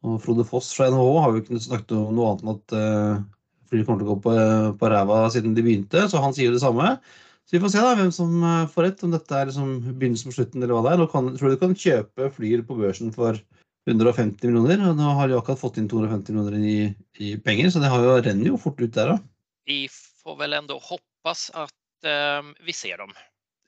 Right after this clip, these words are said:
Speaker 2: ett bra tag framöver, tycker jag.
Speaker 1: Det, vi får, vi får se. Vi, ja, ikke helt overbevist, men vi får se.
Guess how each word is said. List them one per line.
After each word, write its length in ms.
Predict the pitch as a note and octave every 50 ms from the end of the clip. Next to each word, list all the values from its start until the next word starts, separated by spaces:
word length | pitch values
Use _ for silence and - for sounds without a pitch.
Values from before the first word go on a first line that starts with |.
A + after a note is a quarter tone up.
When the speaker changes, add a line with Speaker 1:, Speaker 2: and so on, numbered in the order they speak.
| -
Speaker 2:
ett 160 | - C3 - -
bra 220 | A2 A#2 G#2 F2+
tag 240 | - - - - -
framöver, 400 | - - G2 F#2 E2+ - F#2 F#2+ - - - _ _ _ _ _ _ _ _
tycker 160 | - - - - -
jag. 120 | A2 A#2 A2+
Speaker 1:
Det, 100 | G#2+ G2+
vi 180 | G#2+ A#2 B2+
får, 220 | B2+ F#3 F#3+ F#3+ F#3
vi 120 | G3 F#3+
får 140 | F#3 G3 F#3+
se. 220 | G#3 G#3+ A#3 A#3 G#3+
Vi, 140 | G3 F#3+ F#3+ F#3+ F#3+ F#3+ F#3+ F#3+ F#3+ F#3+ F#3+ G3 F#3+ F#3
ja, 400 | F3+ F3+ F#3 - - - - - - E3
ikke 220 | D3+ - F3 E3
helt 100 | E3+ E3
overbevist, 240 | D3 D#3+ A3 A3 - A3
men 80 | A3 G#3+
vi 80 | G#3+ G3+
får 160 | F#3+ F#3 C3+
se. 80 | -